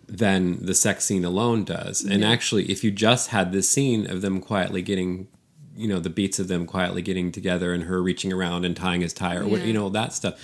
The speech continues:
Speaker 1: There's a lot of love in that
Speaker 2: Yeah.
Speaker 1: and a lot of, um, real intimacy and a lot of a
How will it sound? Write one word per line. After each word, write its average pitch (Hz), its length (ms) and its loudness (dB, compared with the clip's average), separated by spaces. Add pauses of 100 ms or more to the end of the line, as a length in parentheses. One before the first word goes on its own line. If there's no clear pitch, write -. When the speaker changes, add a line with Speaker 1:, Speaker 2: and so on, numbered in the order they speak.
(340)
Speaker 1:
There's 156 180 8
a 180 60 4
lot 180 280 4
of 127 320 0
love 123 460 6
in 113 240 2
that 131 220 4
Speaker 2:
Yeah. 185 140 2
Speaker 1:
and 120 120 6
a 120 80 8
lot 127 300 6
of, 123 340 0
um, 107 240 0
real 139 400 4
intimacy 92 880 0
and 110 160 4
a 110 40 4
lot 110 280 4
of 107 100 0
a 101 160 2